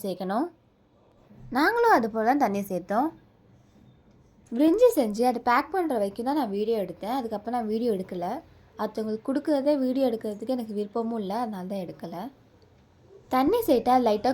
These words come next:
கொதி வந்ததும் நம்ம ஊற வச்ச அரிசியை சேர்த்துடலாம். சாப்பாடு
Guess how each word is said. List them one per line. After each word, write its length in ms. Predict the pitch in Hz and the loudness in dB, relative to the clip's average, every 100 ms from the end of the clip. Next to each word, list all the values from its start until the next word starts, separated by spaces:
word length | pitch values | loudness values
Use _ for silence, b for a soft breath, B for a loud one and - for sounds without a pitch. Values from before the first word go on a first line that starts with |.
| 269 | 2
கொதி 220 | 240 294 311 | 4 6 4
வந்ததும் 420 | 220 185 190 240 - | 2 -2 -2 -4 -4
நம்ம 220 | 196 196 254 | -4 0 2
ஊற 100 | 285 349 | 4 4
வச்ச 160 | 254 269 269 | 2 0 0
அரிசியை 320 | 214 - 254 247 | -2 0 0 0
சேர்த்துடலாம். 540 | 185 - 170 180 233 320 - _ _ - _ _ _ _ _ - - | -4 -6 -8 -4 -2 -4 -8 _ _ -20 _ _ _ _ _ -6 -4
சாப்பாடு 400 | 440 523 440 | 2 4 4